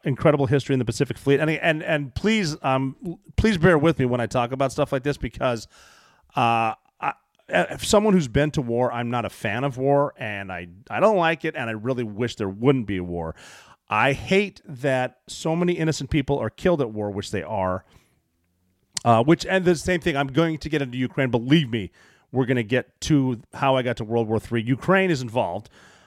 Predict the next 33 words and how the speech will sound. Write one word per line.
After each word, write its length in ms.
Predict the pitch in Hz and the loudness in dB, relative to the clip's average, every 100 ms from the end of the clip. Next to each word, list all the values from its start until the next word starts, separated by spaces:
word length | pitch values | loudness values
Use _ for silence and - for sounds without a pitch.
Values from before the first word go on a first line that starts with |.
| _ 117 | _ 2
um, 240 | 117 117 | 2 4
but 360 | 107 131 131 _ _ | 4 4 2 _ _
it's 200 | 151 - | -4 -2
not 280 | 139 117 113 | 0 0 0
the 140 | 120 110 | -2 -2
people 720 | - 175 165 101 82 73 - _ | -2 -2 -2 -4 -6 -8 -18 _
in 220 | - 135 123 | 0 2 2
Ukraine. 640 | 113 - - 98 76 71 | -2 -6 -6 -6 -6 -8
And 220 | 123 110 | -6 -2
what's 160 | 120 - | -4 2
happening 400 | 147 147 143 131 | 2 2 -2 -2
there 300 | 127 123 120 | 0 0 -2
is 180 | 143 104 | -4 -6
atrocious. 760 | 90 - 147 147 - 165 - - _ _ _ _ _ _ _ _ _ - | -8 -6 -2 -2 -2 -8 -10 -14 _ _ _ _ _ _ _ _ _ -2
Uh, 280 | 113 113 | 0 0
Vladimir 400 | 143 139 135 131 | 2 2 2 0
Putin 440 | - 143 139 123 139 | 0 0 0 -4 -4
is 120 | 143 104 | -4 -4
a 40 | |
horrible 400 | - 139 151 127 | 2 2 2 0
person, 500 | - 107 90 123 143 _ _ _ _ _ _ 104 | -6 -8 -6 -8 -10 _ _ _ _ _ _ -6
a 120 | 101 | -4
horrible 400 | - 147 151 131 | 4 4 4 0
dictator, 640 | 113 - - 90 95 113 - - | -6 -8 -8 -6 -8 -10 -14 -10
and 340 | 110 107 104 110 | -8 -8 -10 -6
I 180 | 101 | -4
do 220 | 107 117 117 | -4 -2 0
not 240 | 117 127 | 2 0
agree 220 | 107 120 | -2 -4
with 140 | 104 107 | -6 -6
what 80 | |
he's 140 | 104 90 | -8 -8
doing, 600 | 95 139 139 107 127 | 0 2 2 -2 -6